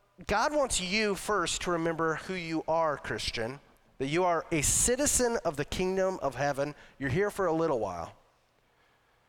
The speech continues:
And through faith in Christ, he has made you a child of God, whom he wants to be and whom he is shaping into a person who is holy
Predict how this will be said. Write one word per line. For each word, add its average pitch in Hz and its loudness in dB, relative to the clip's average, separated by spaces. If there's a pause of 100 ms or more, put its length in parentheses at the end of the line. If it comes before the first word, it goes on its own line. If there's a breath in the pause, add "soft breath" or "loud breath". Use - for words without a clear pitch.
(560 soft breath)
And 135 -4 (220)
through 185 -2
faith 190 0
in 165 -2
Christ, 156 0
he 165 0
has 156 -2
made 165 0
you 143 0
a 131 0
child 160 0
of 123 -2
God, 117 0 (340 loud breath)
whom 165 -4
he 185 -4
wants 160 -2
to 156 -4
be 123 -4
and 131 -10
whom 151 -6
he 143 -4
is 117 -4
shaping 143 -4
into 127 -6 (420 loud breath)
a 127 -4
person 147 -2
who 123 -6
is 101 -6
holy 180 0